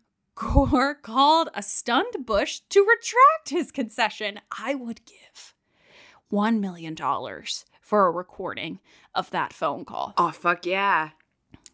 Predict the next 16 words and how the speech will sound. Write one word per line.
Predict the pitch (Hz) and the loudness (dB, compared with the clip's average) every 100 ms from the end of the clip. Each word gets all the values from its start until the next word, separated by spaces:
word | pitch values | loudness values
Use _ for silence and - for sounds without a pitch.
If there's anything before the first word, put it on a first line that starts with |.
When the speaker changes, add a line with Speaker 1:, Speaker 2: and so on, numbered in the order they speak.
| _ | _
Speaker 1:
You'd | 202 | 0
be | 202 | 2
like, | 202 202 _ _ | 4 2 _ _
"Eh, | - 202 214 - _ - - | 0 2 2 0 _ -20 -6
<laughs> | 240 - - _ | -6 -6 -14 _
George, | - 190 208 262 294 - - | -6 2 6 6 4 -6 2
<laughs> | 311 302 - _ _ - | 2 2 -14 _ _ -2
Speaker 2:
<laughs> | 359 - - _ _ _ - | 4 4 2 _ _ _ 0
Speaker 1:
I | 240 226 | 4 6
was | 220 202 | 4 4
drunk | 240 262 | 4 4
when | 269 262 | 2 2
I | 254 | 0
said | 247 226 | 0 2
this | 220 208 | 0 0
earlier. | 214 202 190 185 | -4 -4 -4 -6